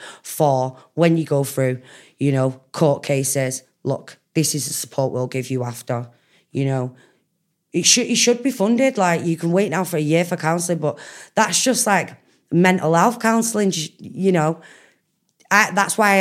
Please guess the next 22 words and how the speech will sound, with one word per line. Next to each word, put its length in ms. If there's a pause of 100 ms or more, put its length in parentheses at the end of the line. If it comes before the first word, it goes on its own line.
had 120
to 80
go 160
through 220
many 300
ones 440
to 140 (180)
figure 300
out 140
whether 180
it 40
was 140
my 80
bipolar 560
or 200 (300)
I 80
had 100
to 60
have 160
post-traumatic 680
stress 320
disorder 500